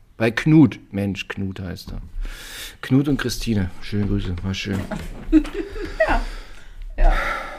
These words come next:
Speaker 2: Ja, ganz
Speaker 1: So,
Speaker 2: spannend. Mein
Speaker 1: Vanessa.
Speaker 2: Mann kommt ja aus Mecklenburg-Vorpommern. Das ist, äh, da hatte ich noch gar nicht so einen Bezug zu. Und jetzt, äh, entdecke ich das.
Speaker 1: Jetzt entdeckst du das
Speaker 2: Sehr
Speaker 1: hier.
Speaker 2: schön da.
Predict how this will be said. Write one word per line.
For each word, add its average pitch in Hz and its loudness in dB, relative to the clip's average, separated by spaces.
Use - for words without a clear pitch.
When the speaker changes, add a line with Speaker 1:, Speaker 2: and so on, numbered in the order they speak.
Speaker 2:
Ja, 185 4
ganz 311 6
Speaker 1:
So, 269 10
Speaker 2:
spannend. 247 8
Mein 226 6
Speaker 1:
Vanessa. 247 8
Speaker 2:
Mann 202 2
kommt 226 4
ja 202 0
aus 202 -4
Mecklenburg-Vorpommern. 180 -2
Das - -14
ist, - -14
äh, 175 -4
da 196 0
hatte 226 -2
ich 220 -4
noch 208 -2
gar 233 4
nicht 294 0
so 277 -2
einen 269 -4
Bezug 233 -6
zu. 151 -2
Und 156 -4
jetzt, - -8
äh, - -4
entdecke 180 -4
ich - -8
das. - -6
Speaker 1:
Jetzt 139 2
entdeckst 123 -4
du 87 -4
das 85 -4
Speaker 2:
Sehr 285 4
Speaker 1:
hier. 330 -2
Speaker 2:
schön 202 -4
da. 131 -8